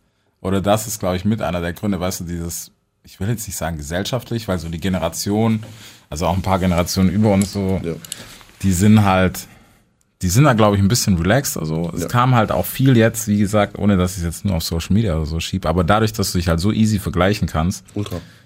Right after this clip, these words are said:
Speaker 1: früher, weil, wie war's, Alter, so in der Schulzeit so, keine Ahnung, du hast so die in der Klasse gehabt oder,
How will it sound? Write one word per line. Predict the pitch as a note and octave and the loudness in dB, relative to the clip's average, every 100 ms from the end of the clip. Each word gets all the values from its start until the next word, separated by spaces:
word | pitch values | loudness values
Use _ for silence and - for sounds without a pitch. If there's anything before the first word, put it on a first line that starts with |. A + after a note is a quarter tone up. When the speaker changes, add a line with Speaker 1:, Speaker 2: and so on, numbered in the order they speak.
| _ | _
Speaker 1:
früher, | A#2 A2+ | 4 4
weil, | F#2 G2+ G2 | 4 2 4
wie | A2 C3 | 4 6
war's, | A#2 A#2 B1 | 4 2 0
Alter, | D#2+ F2+ | 0 2
so | F#2+ | 2
in | |
der | F#2+ | 2
Schulzeit | F2+ - C#3 C#3+ B2 | 2 2 2 4 2
so, | A2 G#2 | 2 0
keine | - G2+ G2+ | 2 0 2
Ahnung, | F2+ G2 F2 | 2 2 2
du | F2+ | 2
hast | G2 - | 0 0
so | D#2+ F#2 | -2 2
die | F#2+ G#2+ | 4 6
in | |
der | F#2+ F2 | 6 4
Klasse | A#2 A2 C3 | 0 0 -2
gehabt | C3 A#2+ - | -2 -2 -2
oder, | E2+ E2 | -2 -2